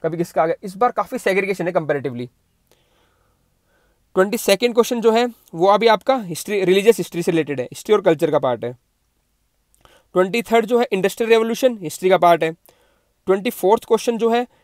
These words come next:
ठीक है, ये क्रोनोलॉजिकल ऑर्डर पूछा हुआ है, हिस्ट्री का ही पार्ट है। ट्वेंटी फिफ्थ क्वेश्चन है हुंडी के बारे में पूछा हुआ है, हिस्ट्री में भी आता है और इकोनॉमिक्स में भी आप पढ़ते हैं,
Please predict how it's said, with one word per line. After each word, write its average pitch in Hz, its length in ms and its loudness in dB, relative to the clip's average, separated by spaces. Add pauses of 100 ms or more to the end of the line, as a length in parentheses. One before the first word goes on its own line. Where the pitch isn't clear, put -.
(140)
ठीक 226 80 -4
है, 254 60 2
ये 240 140 -2
क्रोनोलॉजिकल 220 600 2
ऑर्डर 196 180 2
पूछा 180 220 -2
हुआ 226 60 4
है, 220 40 6
हिस्ट्री 196 220 0
का 196 60 2
ही 190 60 4
पार्ट 139 260 0
है। 127 80 -6 (960)
ट्वेंटी 190 200 -2
फिफ्थ - 220 -4
क्वेश्चन 226 320 0
है 247 80 0
हुंडी 185 320 -2
के 240 80 2
बारे 208 180 2
में 190 60 -2
पूछा 156 180 -2
हुआ 151 120 0
है, 170 60 0
हिस्ट्री 190 260 -4
में 214 100 0
भी 202 60 0
आता 214 240 -2
है - 60 -4
और 175 160 -6
इकोनॉमिक्स 190 380 -2
में 196 80 -4
भी 196 60 2
आप 185 120 2
पढ़ते 147 260 -4
हैं, 214 120 -8